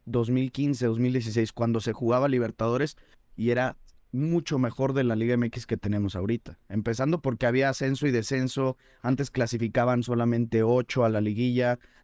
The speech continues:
te peleabas porque la tabla regular en los partidos de cada fin de semana estuvieras hasta arriba para ir a Libertadores, y hacían buenas peleas en Libertadores, pero lo que yo no sé, Will, es qué, qué pasa si come-,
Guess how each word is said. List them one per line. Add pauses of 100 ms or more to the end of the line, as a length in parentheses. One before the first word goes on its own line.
te
peleabas
porque
la
tabla
regular
en
los
partidos
de
cada
fin
de
semana
estuvieras
hasta
arriba
para
ir
a
Libertadores, (320)
y
hacían
buenas
peleas
en
Libertadores,
pero
lo
que
yo
no
sé,
Will, (320)
es (440)
qué, (140)
qué
pasa
si
come-,